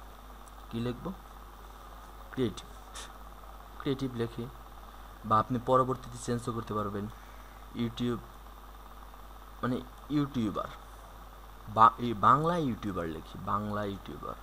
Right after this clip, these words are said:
বিএনজি, জিএলএ,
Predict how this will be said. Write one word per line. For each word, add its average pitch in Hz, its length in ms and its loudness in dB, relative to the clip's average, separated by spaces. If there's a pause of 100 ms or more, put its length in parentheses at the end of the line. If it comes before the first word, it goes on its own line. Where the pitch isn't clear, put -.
(600)
বিএনজি, 98 760 -6 (2250)
জিএলএ, 101 600 -4